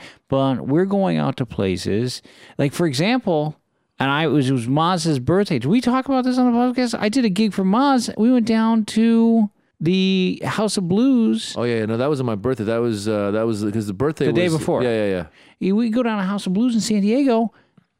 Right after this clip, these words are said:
Speaker 1: Everybody, I said, uh, "I'm not Persian. I'm actually, uh, half Mexican." "We will go to bar." <laughs> Like that. And,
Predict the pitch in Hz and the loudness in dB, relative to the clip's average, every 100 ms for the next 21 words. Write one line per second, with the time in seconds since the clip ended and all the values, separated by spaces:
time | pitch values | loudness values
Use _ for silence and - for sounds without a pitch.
0 | _ - 285 302 247 240 226 202 180 170 | _ -4 2 2 2 2 0 -2 -4 -2
1 | 196 175 170 170 156 - 180 220 226 170 | -2 -2 -2 -2 -2 -2 -2 0 -2 -2
2 | 175 160 160 160 156 151 160 - 170 165 | -2 -2 -2 -4 -4 -4 -4 -4 -2 0
3 | 156 143 127 120 170 190 170 180 180 165 | 2 2 0 0 -2 -2 -2 -2 -2 -4
4 | 143 123 123 120 _ _ _ _ - 110 | -4 -2 -2 -4 _ _ _ _ -6 -2
5 | 113 104 - _ 160 208 220 202 220 214 | -2 -4 -12 _ 0 2 2 2 2 2
6 | 226 180 208 180 107 95 - 190 196 170 | -2 0 0 0 -2 -4 -4 0 0 0
7 | 196 185 165 139 123 135 151 175 170 165 | 0 0 -2 -2 -2 0 2 2 2 2
8 | 180 233 170 - 233 - 147 202 220 185 | 2 2 0 -2 -4 -4 -6 -2 0 0
9 | 175 170 | -2 -4